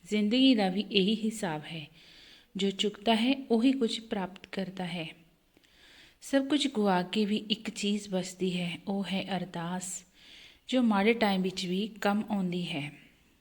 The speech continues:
ਨਿੱਤ ਰੱਬ ਅੱਗੇ ਇਹੀ ਅਰਦਾਸ ਕਰਿਆ ਕਰੋ ਕਿ ਜੋ ਸਾਡੇ ਨਾਲ ਚੰਗਾ ਕਰ ਗਏ ਉਹਨਾਂ ਦਾ ਭਲਾ ਕਰੀਂ, ਅਤੇ ਜੋ ਮਾੜਾ ਕਰ ਗਏ ਉਹਨਾਂ ਨੂੰ ਇੰਨੀ ਅਕਲ ਬਖਸ਼ੀ ਕਿ ਦੁਬਾਰਾ ਕਿਸੇ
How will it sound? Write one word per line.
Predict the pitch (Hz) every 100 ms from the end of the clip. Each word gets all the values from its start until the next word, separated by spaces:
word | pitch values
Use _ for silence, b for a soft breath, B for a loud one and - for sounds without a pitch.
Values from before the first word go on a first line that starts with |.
| _ -
ਨਿੱਤ | 220 226 202
ਰੱਬ | 190 190 214
ਅੱਗੇ | 180 -
ਇਹੀ | 185 220 190 196 196
ਅਰਦਾਸ | 170 156 170 190 -
ਕਰਿਆ | - 233 233
ਕਰੋ | 233 233 269 B B B B B B
ਕਿ | - 254
ਜੋ | 240
ਸਾਡੇ | 247 214 185 202
ਨਾਲ | 220 233
ਚੰਗਾ | 226 208 196 208
ਕਰ | 202 185
ਗਏ | 185 202 190
ਉਹਨਾਂ | 220 220
ਦਾ | 220 202 -
ਭਲਾ | 208 175
ਕਰੀਂ, | 180 190 180 170 170 - - _ -
ਅਤੇ | 180 180
ਜੋ | 180 185
ਮਾੜਾ | 175 165 165
ਕਰ | 180 202 196
ਗਏ | 196 240 269 B B B B B -
ਉਹਨਾਂ | 254 285 311
ਨੂੰ | 269 -
ਇੰਨੀ | 226 226 233 202
ਅਕਲ | 202 202
ਬਖਸ਼ੀ | 180 175 - 220 262
ਕਿ | - 214
ਦੁਬਾਰਾ | 190 180 180 196
ਕਿਸੇ | 214 202 208